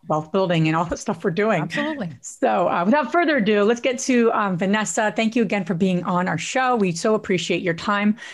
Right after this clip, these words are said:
Speaker 1: appreciate you sharing, uh, your knowledge with us and our community. So we always like to kind of kick things off, uh, with our guests and ask them what propelled you, what inspired you to begin investing?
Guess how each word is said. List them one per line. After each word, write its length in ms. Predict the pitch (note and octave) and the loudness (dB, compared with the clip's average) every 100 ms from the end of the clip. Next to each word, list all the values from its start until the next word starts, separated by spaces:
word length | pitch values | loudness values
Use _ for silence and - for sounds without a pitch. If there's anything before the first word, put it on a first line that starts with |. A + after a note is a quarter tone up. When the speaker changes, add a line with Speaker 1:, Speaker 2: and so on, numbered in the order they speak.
| - G3 | -12 -8
Speaker 1:
appreciate 440 | - G3 - F#3+ | -2 -2 0 0
you 80 | F3 | -2
sharing, 520 | - G3 F#3+ F3+ E3 - - - - | 0 2 2 2 -2 -8 -20 -10 -4
uh, 100 | F3 | 0
your 180 | E3+ F3 | 2 2
knowledge 320 | E3+ G#3+ F3+ | 2 2 2
with 120 | F3 | 2
us 220 | E3+ F3 | 0 -2
and 160 | F#3 F3+ | -2 -2
our 140 | F3+ | -2
community. 640 | F3 - E3+ G3+ G3+ E3 D#3+ - - | -4 -4 0 2 0 -2 -4 -10 -10
So 140 | - A#3+ | -2 2
we 60 | |
always 120 | C#4 | 2
like 140 | D4 C#4+ | 0 -2
to 60 | |
kind 180 | B3 A#3 | -2 -2
of 80 | G#3 | 0
kick 200 | B3 A#3 | -4 -2
things 200 | G#3+ F3+ | 0 0
off, 400 | F3+ F#3 E3+ - - | 0 0 -2 -10 -8
uh, 240 | F3+ F3+ F#3 | -4 -4 -4
with 140 | F3 | -2
our 100 | F#3 | -4
guests 440 | E3 G3 G3+ - | -2 -2 -2 -2
and 120 | F#3 E3+ | 0 0
ask 200 | F3 - | -2 -2
them 260 | F3+ E3+ E3 - - | -2 -2 -2 -10 -4
what 220 | F#3 A#3+ | 0 0
propelled 380 | C4+ - A#3 A3 | -2 0 0 2
you, 200 | F3 F#3+ | 4 4
what 100 | G3 | 4
inspired 640 | G#3 - - G3 G3+ G3+ D#3+ | 2 0 -4 -2 0 2 0
you 280 | E3+ F3 E3+ | -2 -4 -4
to 340 | - F3 E3+ | 0 2 2
begin 320 | E3+ D#3+ F#3 | 2 0 2
investing? 560 | G3+ F3+ A3+ - - | 2 0 -4 -8 -10